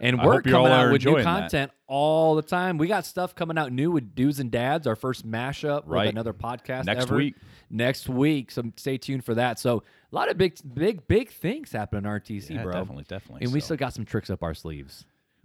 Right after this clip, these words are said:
Speaker 2: You
Speaker 1: We got a few things up
Speaker 2: you
Speaker 1: our
Speaker 2: know
Speaker 1: sleeves.
Speaker 2: your boys got you guys covered.
Speaker 1: You know. But hey, so this is back to Paul Lindgren. This was a question.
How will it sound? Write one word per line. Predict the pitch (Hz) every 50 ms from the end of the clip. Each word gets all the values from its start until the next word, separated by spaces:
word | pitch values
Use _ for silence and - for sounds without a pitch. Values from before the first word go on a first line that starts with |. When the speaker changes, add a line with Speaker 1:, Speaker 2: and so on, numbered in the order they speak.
| _ _
Speaker 2:
You | -
Speaker 1:
We | 123 143
got | 151 135
a |
few | 120 135 135 131
things | - 135 120 113
up | 113 104
Speaker 2:
you | 110
Speaker 1:
our | 107
Speaker 2:
know | - 120
Speaker 1:
sleeves. | 110 104 95
Speaker 2:
your | 87
boys | 98 98 92 90
got | 87 - 92 85 -
you | - 85
guys | 87 82 80
covered. | - - 85 76 76 76
Speaker 1:
You | 104 110 123 127 135 139 139 135 135 135 139 139 139 147 - -
know. | 110 107 104 104 98 92 90 87 85 82
But | 95 127 135
hey, | 160 143
so | - - 135
this | 123 123 135 160 220 269 - -
is | 269 247 208 170
back | 175 - 135 - 180 208 247 -
to | - 233
Paul | 190 - 240 240 254 277 269 233
Lindgren. | 233 311 381 311 147 139 127 117 120 139 - _ -
This | 190 208
was | 285 269 196
a | 170
question. | - - 185 185 170 - - 156 143